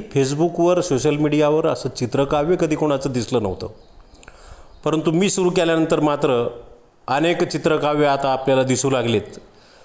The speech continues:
कुणीतरी कसलं तरी चित्र काढतंय आणि त्याच्यावर चार ओळी लिहितंय. हे ज्याच्या त्याचा, ज्याच्या त्याच्या प्रतिभेचा तो प्रश्न आहे. परंतु माझं असं मत आहे की त्या चित्रकाव्यातून त्या चित्रातले भाव,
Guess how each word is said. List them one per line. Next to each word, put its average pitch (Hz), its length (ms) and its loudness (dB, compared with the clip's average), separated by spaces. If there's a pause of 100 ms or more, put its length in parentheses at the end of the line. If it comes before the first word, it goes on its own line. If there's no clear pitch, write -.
(120)
कुणीतरी 143 360 0
कसलं 143 380 0
तरी 131 120 2
चित्र 127 300 -2
काढतंय 120 460 -2 (100)
आणि 113 160 0
त्याच्यावर 120 420 0
चार 123 280 0
ओळी 120 300 2
लिहितंय. 120 300 0 (680)
हे 127 320 2 (360)
ज्याच्या 131 280 0
त्याचा, 120 280 0 (340)
ज्याच्या 143 280 2
त्याच्या 147 420 0
प्रतिभेचा 127 600 -2
तो 143 120 -6
प्रश्न 131 380 -2
आहे. 104 100 -4 (1300)
परंतु 185 320 0
माझं 156 280 2
असं 196 240 2
मत 165 200 2
आहे 110 280 0
की 139 180 -4
त्या 143 180 0
चित्रकाव्यातून 165 960 2 (360)
त्या 135 140 0
चित्रातले 151 500 0
भाव, 123 440 0